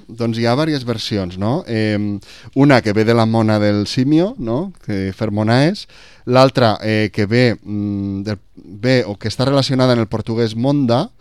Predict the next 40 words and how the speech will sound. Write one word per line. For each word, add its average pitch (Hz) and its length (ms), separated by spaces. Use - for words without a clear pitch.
que 123 160
vol, 120 280
vol 127 220
dir 135 240
bonica, 110 720
eh? 127 240
Eh, 123 480
i 131 80
ve, 123 180
i 123 140
també 127 280
que 175 140
ve 160 120
del 156 160
llatí 160 460
munda, 139 640
que 139 80
vol 123 160
dir 135 180
vianda, 113 480
vianda 104 360
de 101 120
pa. 90 200
I 139 120
la 135 120
de 131 120
Coromines, 127 540
que 113 80
és 101 80
la 104 100
que 113 160
jo 117 100
crec, 151 440
és, 123 400
eh, 113 500
que 107 80
ve 104 100
de 117 120
l'àrab 117 300
muna 139 520